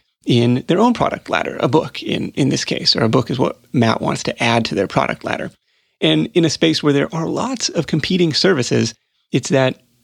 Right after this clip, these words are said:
niching down or customer selection that can help Matt and you, for all intents and purposes, stand out to make it easier to earn referrals and have customers saying, "Yes, this is exactly what I need, and you're the go-to person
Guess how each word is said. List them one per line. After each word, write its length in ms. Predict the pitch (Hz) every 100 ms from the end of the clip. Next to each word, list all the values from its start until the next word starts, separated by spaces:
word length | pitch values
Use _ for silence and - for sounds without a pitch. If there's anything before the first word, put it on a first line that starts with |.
| _
niching 420 | 135 165 - 160
down 420 | 127 127 127 123 - _
or 140 | 127
customer 380 | - 139 - 131
selection 520 | - 123 123 180 117 - _ _ -
that 180 | 127 127
can 100 | 131
help 180 | 156
Matt 360 | 151 160 143 - _ _ -
and 240 | 196 180
you, 500 | 139 165 139 220 269
for 180 | - 120
all 220 | 113 117
intents 340 | - 127 135 123
and 60 |
purposes, 360 | 131 131 135 123 _ _ _
stand 400 | - - 175 202 185
out 320 | 143 143 - _ _ _ -
to 80 | 135
make 120 | 127
it 140 | -
easier 340 | 185 190 139 147
to 120 | -
earn 300 | 147 120 123 -
referrals 320 | - 170 165
and 100 | 160
have 140 | 190
customers 360 | 214 196 202 190
saying, 220 | - 190
"Yes, 240 | 180 220 - _ _
this 280 | 135 185 196
is 180 | 208 - - -
exactly 600 | 147 131 139 185 185 165
what 120 | 156
I 60 |
need, 300 | 139 147 151 - -
and 140 | 131
you're 100 | 127
the 120 | 127
go-to 320 | 127 135 156
person 480 | - 123 - 120 117